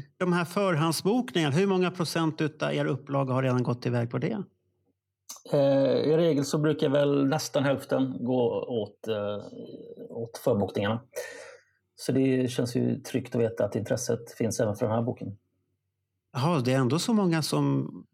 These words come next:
Speaker 1: tvekar och förhandsbokar, men ändå får de här
Speaker 2: <laughs>
Speaker 1: grymma affischerna som ni har tänkt till och alltihopa där. Och,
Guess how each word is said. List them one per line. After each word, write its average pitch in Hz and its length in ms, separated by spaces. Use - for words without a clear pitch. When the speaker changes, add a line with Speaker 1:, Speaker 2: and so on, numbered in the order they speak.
Speaker 1:
tvekar 170 640
och 214 100
förhandsbokar, 160 800
men 160 120
ändå 135 160
får 139 120
de 131 80
här 123 180
Speaker 2:
<laughs> - 220
Speaker 1:
grymma 135 380
affischerna 185 560
som 143 200
ni 135 60
har 131 100
tänkt 131 300
till 131 280
och 127 100
alltihopa 123 600
där. 113 260
Och, 117 160